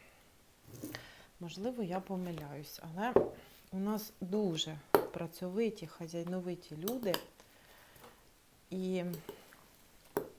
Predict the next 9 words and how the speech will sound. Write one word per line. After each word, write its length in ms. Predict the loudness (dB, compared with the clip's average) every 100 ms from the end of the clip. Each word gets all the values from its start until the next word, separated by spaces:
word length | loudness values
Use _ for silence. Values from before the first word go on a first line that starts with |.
| -4 -4 -10 -20 -20 -8 -8 -8 -14 -16 -20 -20 -20 -20 -20 -20 -20 -20 -14
завжди 460 | -4 -2 -2 6 8
у 120 | 8
них 300 | 2 -2 -4
виходять 500 | -6 -2 0 0 -4
дуже 240 | -6 -6
смачні 560 | -8 -6 4 6 6 8
страви 500 | 8 8 2 -2 -4
в 60 | -2
наших 340 | 6 6 6